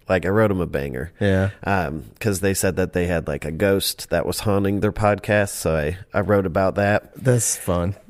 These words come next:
Speaker 1: And then, like, submitted it. They loved it. And then I told 'em, like, "Eh, my house is haunted.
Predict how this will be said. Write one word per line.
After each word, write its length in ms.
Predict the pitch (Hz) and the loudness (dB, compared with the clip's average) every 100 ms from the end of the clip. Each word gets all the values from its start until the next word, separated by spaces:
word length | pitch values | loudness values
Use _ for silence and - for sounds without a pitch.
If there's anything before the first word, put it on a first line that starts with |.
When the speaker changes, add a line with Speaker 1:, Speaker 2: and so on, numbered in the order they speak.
| - | 2
Speaker 1:
And 440 | 113 107 98 101 - | 4 4 0 -4 -6
then, 380 | 110 123 113 90 | 2 4 4 2
like, 280 | 107 110 - | 4 4 2
submitted 400 | - 110 127 127 | 0 4 6 6
it. 180 | 107 92 | 4 4
They 100 | 110 | 2
loved 340 | 95 120 120 | 6 6 6
it. 320 | 104 101 - - | 6 2 0 -2
And 140 | 110 110 | 2 2
then 100 | 104 | 2
I 140 | 101 | 0
told 260 | - 113 110 | 2 4 4
'em, 260 | 101 95 - | 2 -2 -2
like, 260 | 95 90 - - - | 0 0 -2 -10 -2
"Eh, 120 | 101 90 | 0 0
my 260 | 95 104 110 | -2 0 2
house 340 | 107 90 - | 2 2 0
is 120 | 82 | -4
haunted. 440 | - 90 87 65 | -2 0 0 -2